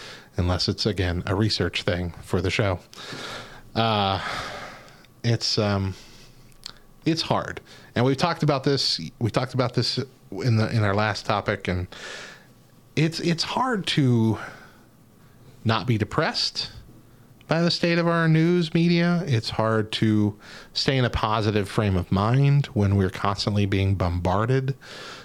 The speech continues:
by things that we don't even know if we can trust anymore. Like, used to, used to, I feel like, even with sources that we thought were biased,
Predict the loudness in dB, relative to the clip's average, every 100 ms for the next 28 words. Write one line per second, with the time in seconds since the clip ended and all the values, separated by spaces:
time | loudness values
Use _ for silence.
0 | -12 -2 0 2 2 2 0 0 2 2
1 | 2 2 2 2 2 2 2 2 2 2
2 | 0 0 0 0 0 -2 -4 -4 -4 -8
3 | -8 -12 -16 -20 -20 -20 -20 -20 -8 -4
4 | 0 0 0 0 2 2 0 -6 -20 -18
5 | -4 0 2 2 0 -2 -2 -6 -12 -16
6 | -6 -2 0 2 2 4 2 -2 -6 -12
7 | 0 2 4 4 4 4 2 -2 -12 -20
8 | -12 -4 0 0 2 2 0 0 0 0
9 | 0 0 0 0 -2 -4 -4 -6